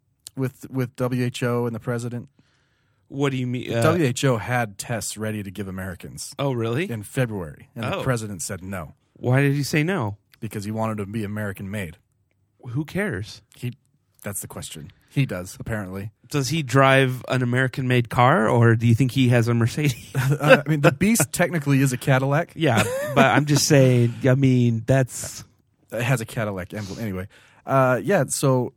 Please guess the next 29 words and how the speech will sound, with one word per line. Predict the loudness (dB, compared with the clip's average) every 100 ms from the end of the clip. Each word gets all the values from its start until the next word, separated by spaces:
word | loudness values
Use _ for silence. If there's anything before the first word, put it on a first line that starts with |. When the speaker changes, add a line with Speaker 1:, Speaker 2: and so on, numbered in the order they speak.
| _ _ -4
Speaker 1:
the | -4
testing | 0 0 0 0 0
is, | -2 -8 -10
is, | -10 -10 -16 _ _ _ _ _ _
is | -4 -2
a | -2
joke, | -6 -6 -6 -8 -10
and | -6 -4 -4 -6
the | -6
lies | -2 0 0 -2
have | -6
been | -8 -6
rampant. | -6 -6 -6 -8 -10 -12 -14 -12
Um, | -8 -8 -8 -8
I | -4
know | -2 -2
we | -4
talk | -4 -4 -6 _ -12
crap | -8 -6 -6
on | -10
Trump | -8 -10 -8
here, | -10
but, | -8 -10 -8
I |
mean, | -8 -8
just | -2 -2 -2 _ -20 -4
for | -2
real | 2 2 4
numbers, | 2 0 -4 -8 -10